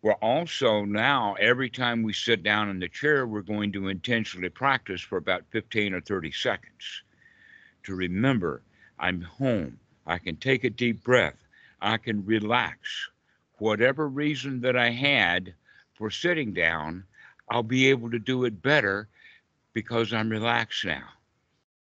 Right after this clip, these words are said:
I'm full of joy now. I can,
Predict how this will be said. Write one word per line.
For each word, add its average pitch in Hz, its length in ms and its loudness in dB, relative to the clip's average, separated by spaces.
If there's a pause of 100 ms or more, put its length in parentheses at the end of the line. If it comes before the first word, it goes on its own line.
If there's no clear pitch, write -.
I'm 95 240 -2
full 107 200 0
of 98 160 -8
joy 107 520 0 (180)
now. 73 320 -6 (240)
I 92 160 0
can, 85 240 -8